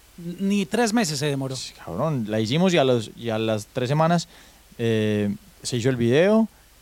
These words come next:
Speaker 2: y al mes me escribió Nicky, "Ey, pa-, papi, ¿qué tema le vamos a poner al, a, eh, qué nombre le vamos a poner al tema? Qué duro, me encanta, este tema va a ser un hit, quiero que hagamos muchas más canciones". Y yo, yo, esto fue como que, ta, ta, ta,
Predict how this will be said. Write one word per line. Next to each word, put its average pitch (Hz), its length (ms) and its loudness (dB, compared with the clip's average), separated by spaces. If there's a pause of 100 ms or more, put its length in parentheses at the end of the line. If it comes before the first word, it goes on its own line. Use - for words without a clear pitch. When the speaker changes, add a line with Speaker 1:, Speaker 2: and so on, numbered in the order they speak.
(180)
Speaker 2:
y 120 80 -2
al 113 180 0
mes 117 160 0
me 135 80 0
escribió 120 400 0
Nicky, 147 400 -2
"Ey, 151 260 2
pa-, 127 280 -8
papi, 147 260 -2
¿qué 127 120 -4
tema 143 200 -2
le 135 60 2
vamos 135 160 0
a - 40 -8
poner 123 200 0
al, 135 240 -4
a, 117 260 0
eh, 165 60 0
qué - 100 -6
nombre 143 160 -2
le 139 60 2
vamos 139 100 0
a - 20 -10
poner 120 140 0
al 131 120 -4
tema? 165 460 2 (300)
Qué 120 140 -2
duro, 151 260 2
me 135 80 0
encanta, 147 380 0
este - 180 -10
tema 139 120 0
va 135 60 4
a 135 40 4
ser 139 100 2
un 139 160 0
hit, 143 240 0 (360)
quiero - 120 -4
que 135 80 -2
hagamos 123 220 0
muchas 139 240 -4
más 135 140 -4
canciones". 139 320 -2
Y 117 60 -4
yo, 101 280 -4
yo, - 300 -18
esto 104 200 -8
fue 113 120 -8
como 131 180 -6
que, - 100 -14 (120)
ta, 156 80 -8
ta, 190 100 -6
ta, 190 100 -8